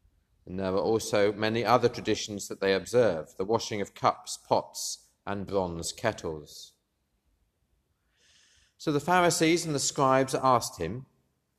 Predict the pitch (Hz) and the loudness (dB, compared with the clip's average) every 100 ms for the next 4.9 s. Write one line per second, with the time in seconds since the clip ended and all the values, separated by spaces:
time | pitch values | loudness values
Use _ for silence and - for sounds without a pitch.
0 | _ _ _ _ _ - 147 190 214 185 | _ _ _ _ _ -4 0 2 0 2
1 | 165 160 147 - 110 98 - 123 127 147 | 6 6 6 2 4 4 4 0 2 2
2 | 151 - 135 113 123 123 147 135 131 139 | 2 2 2 2 2 -2 2 4 4 2
3 | 135 135 131 123 127 127 117 123 117 104 | -2 -4 -6 -6 -2 -2 -2 -4 -6 -6
4 | - - 95 82 80 117 131 - | -6 -4 -2 -2 -4 -6 -6 -10